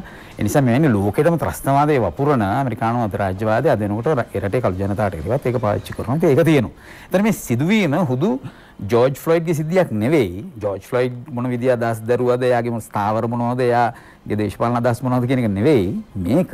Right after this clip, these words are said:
ලෝකවාසී ජනතාවගේ ප්‍රශ්නයක්. මොකද ලෝකේ පුරාම ඔබ දන්නවා බොහොම විනාශකාරී, අ, අත්දැකීමක් තියෙනවා මේ වර්ගවාදය, ආගම්වාදය, ජාතිවාදය, ජාතිකවාදය. මොකද අපේ රටෙත්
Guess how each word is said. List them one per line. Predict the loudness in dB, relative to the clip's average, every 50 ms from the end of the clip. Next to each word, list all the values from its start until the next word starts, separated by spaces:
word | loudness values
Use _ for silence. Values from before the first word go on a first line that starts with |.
| -4 -2
ලෝකවාසී | -2 0 0 0 0 2 2 2 2 0 0 -2
ජනතාවගේ | -2 -4 -4 -4 -4 -2 -2 -2 -2 -4 -4 -6 -12 -20 -20 -10 -4
ප්‍රශ්නයක්. | -2 -2 0 0 0 -2 0 0
මොකද | 0 0 0 2
ලෝකේ | 2 2 2 0 -2 -4
පුරාම | -2 0 2 2 4 4 2 2 0
ඔබ | 0 0
දන්නවා | 0 0 0 -2 -2 -2 -2 -2
බොහොම | -2 -2 -2 -2 -2
විනාශකාරී, | -2 -2 -2 -2 -2 0 0 0 2 2 2 2 2 0 -2 -4 -4 -6 -10 -14 -20 -20 -20 -20 -20 -20 -10 -4
අ, | 0 2 2 4 4 2 2 0 0 -2
අත්දැකීමක් | -2 -2 -2 -2 -2 0 0 0 -2 -4
තියෙනවා | -4 -4 -2 -2 0
මේ | 0 0 0
වර්ගවාදය, | 0 0 -2 -2 -4 -4 -4 -4 -6 -4 -2 -2 0
ආගම්වාදය, | 0 0 -2 -2 -2 -4 -4 -4 -6 -6 -4 -4 -2 -2
ජාතිවාදය, | -2 -2 -4 -4 -6 -8 -8 -8 -6 -4 -2 -2 -2
ජාතිකවාදය. | -2 -4 -6 -8 -10 -12 -10 -6 -4 -2 0
මොකද | 2 2 2
අපේ | 2 2 4 4 4 4
රටෙත් | 4 2 2 0 0 -2